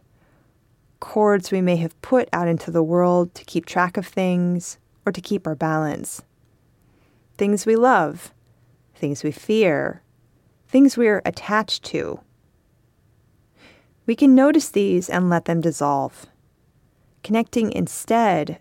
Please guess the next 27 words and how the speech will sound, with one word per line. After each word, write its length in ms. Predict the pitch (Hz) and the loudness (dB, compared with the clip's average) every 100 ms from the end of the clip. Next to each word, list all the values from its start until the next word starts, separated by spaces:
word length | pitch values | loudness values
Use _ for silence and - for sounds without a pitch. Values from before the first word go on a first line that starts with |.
| _ | _
to 180 | - 190 | -6 -2
ourselves 800 | 180 - - 190 170 147 - - _ _ _ | -2 -4 0 2 2 0 -10 -18 _ _ _
and 120 | 180 | -4
to 100 | - | -4
the 160 | 165 156 | -6 -4
earth, 380 | 156 151 - - _ _ _ _ _ _ _ _ _ _ _ | -2 -2 -4 -20 _ _ _ _ _ _ _ _ _ _ _
growing 340 | 190 185 196 | 0 2 2
a 40 | 175 | 2
bit 140 | 160 | 0
heavier 540 | 135 - 180 165 143 - | -2 -4 -2 -2 -4 -8
as 160 | - | -8
we 80 | 175 | -6
connect 400 | 160 - 156 - | -6 -4 -6 -4
again 300 | 160 147 143 | -6 -4 -4
down. 480 | 143 143 143 139 143 _ _ _ _ _ _ _ _ _ _ _ _ _ _ _ - - - - | -4 -4 -4 -6 -10 _ _ _ _ _ _ _ _ _ _ _ _ _ _ _ -20 -20 -12 0
Amongst 360 | 233 247 277 | 4 4 4
the 100 | - | 0
cords, 420 | 285 247 233 240 - | -2 2 2 2 0
we 100 | 190 | 0
may 220 | 190 185 | 2 0
find 580 | 180 185 180 180 175 180 | 0 0 2 2 0 0
expectations 1120 | 175 - 196 190 214 226 - 196 160 156 - - | -2 -2 -4 -2 0 0 -2 -4 -4 -6 -10 -4
or 220 | 175 165 | 0 0
attachments 680 | 160 - 175 - 190 180 - | -2 -4 -6 -4 -4 -4 -4
to 100 | - | -4
outcomes, 800 | 185 - - 170 151 147 - - _ _ _ _ _ _ _ _ - | -2 -2 -4 -6 -4 -6 -10 -16 _ _ _ _ _ _ _ _ -8
rigid 520 | 180 214 262 240 | 2 2 6 2